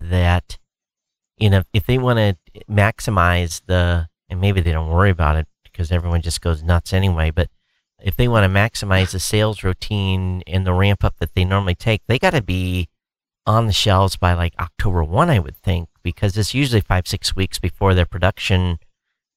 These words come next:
is, you know, able to sustain, continue, you know, not people having to wait two weeks for a phone. So,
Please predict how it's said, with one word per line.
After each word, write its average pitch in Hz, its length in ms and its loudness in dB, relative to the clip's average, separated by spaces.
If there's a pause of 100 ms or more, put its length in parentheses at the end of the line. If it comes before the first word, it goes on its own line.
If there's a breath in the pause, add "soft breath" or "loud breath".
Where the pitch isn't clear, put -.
is, 92 560 0 (120)
you 101 120 0
know, 90 200 2
able 95 260 0
to - 80 -12
sustain, 98 580 -2
continue, 92 760 -2
you 92 100 2
know, 82 100 2
not 92 240 0
people 90 240 -4
having 87 260 0
to 80 80 -4
wait 95 220 -2
two 85 180 -4
weeks 85 220 -2
for - 140 -8
a - 40 -6
phone. 90 460 0
So, 95 300 0